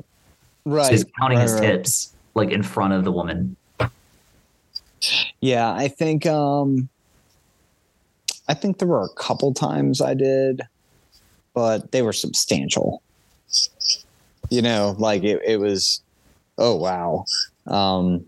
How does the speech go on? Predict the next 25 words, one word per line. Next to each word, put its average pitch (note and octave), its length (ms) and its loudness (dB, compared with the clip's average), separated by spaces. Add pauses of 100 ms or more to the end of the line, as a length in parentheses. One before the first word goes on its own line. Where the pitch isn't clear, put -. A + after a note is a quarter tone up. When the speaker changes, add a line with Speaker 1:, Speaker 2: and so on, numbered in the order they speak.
(100)
Speaker 1:
hey, G2 360 0 (160)
I G#2+ 80 0
really G2+ 240 2
appreciate F#2 460 -2
it. F2 100 -2
Thank D#2+ 240 -4
you." - 220 0 (180)
Like, A#2 160 0
I, A#2 80 6
I A2+ 40 6
Speaker 2:
Mm-hmm. A#2 200 2
Speaker 1:
don't, A2 300 -2 (280)
didn't B2 260 2
directly A2 420 0
say F#2 220 -2
tip, A2+ 340 2 (340)
but G#2 460 0
they B2 160 2
knew G#2 160 2
what G2 160 0 (360)
I G#2 120 2
was - 120 -2
talking - 320 0
about. D2+ 240 0 (520)
Speaker 2:
Yeah. G2+ 260 2